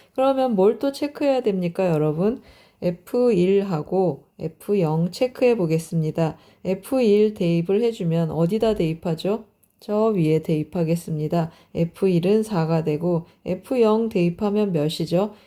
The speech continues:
영 대입하면 일입니다. 따라서 이 값이 어떻게 표현됩니까, 여러분? 에프 일 사니까 이 엘엔 이 하고 표현되고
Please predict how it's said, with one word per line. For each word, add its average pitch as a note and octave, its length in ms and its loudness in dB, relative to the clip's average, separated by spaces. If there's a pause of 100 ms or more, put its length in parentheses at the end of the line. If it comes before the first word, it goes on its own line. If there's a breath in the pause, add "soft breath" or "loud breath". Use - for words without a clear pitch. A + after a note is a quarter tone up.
(140)
영 D#3 240 2
대입하면 E3 600 0
일입니다. E3+ 640 0 (320 loud breath)
따라서 B3+ 500 2
이 G3 140 0
값이 C#4 260 2
어떻게 A#3 400 0
표현됩니까, F#3 800 0
여러분? E3 500 -4 (680 soft breath)
에프 B3 460 0
일 G#3+ 260 4
사니까 F3 600 -2
이 F3+ 400 -2
엘엔 F3+ 420 0
이 E3+ 280 0
하고 F#3+ 360 -2
표현되고 F3+ 880 0